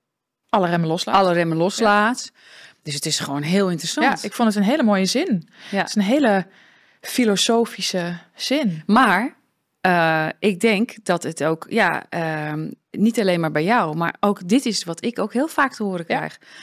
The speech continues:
Speaker 2: Mensen die ook paniek krijgen, hè, die gaan dan op vakantie en die denken dan, eh, maar ook nu al, eh, terwijl we dit nu opnemen, is het, eh, vakantie in Nederland. Eh, wat is de voorjaarsvakantie, geloof
Speaker 1: Ja.
Speaker 2: ik? Nou, eh, hoeveel mensen er bij ons, eh,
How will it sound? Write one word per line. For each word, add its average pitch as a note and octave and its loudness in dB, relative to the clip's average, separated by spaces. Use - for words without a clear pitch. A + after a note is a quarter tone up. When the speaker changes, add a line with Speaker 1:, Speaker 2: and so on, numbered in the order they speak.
Speaker 2:
Mensen A3+ 4
die G3 0
ook F3+ 4
paniek F3+ 0
krijgen, C#4 2
hè, C4 0
die F#3 -6
gaan F3 -2
dan A3 0
op G#3+ -4
vakantie A3+ 0
en F3 -2
die D#3+ -2
denken E3+ -4
dan, G3 0
eh, F3 -2
maar F3 0
ook F3+ 2
nu F#3+ 4
al, B3+ 4
eh, E3+ 4
terwijl E3 -2
we D#3+ -4
dit E3 -4
nu E3+ -4
opnemen, D#3+ -2
is D#3 -4
het, - -10
eh, D#3+ -2
vakantie F3+ -4
in G#3 -2
Nederland. G3+ -2
Eh, F3+ -4
wat E3+ -8
is F#3 -6
de F#3 -8
voorjaarsvakantie, A3 -4
geloof G#3 -8
Speaker 1:
Ja. A#3 0
Speaker 2:
ik? A#3 -6
Nou, F3+ 0
eh, F3 0
hoeveel B3+ 0
mensen C#4 2
er G3+ -4
bij A3 0
ons, A3+ 0
eh, G#3 0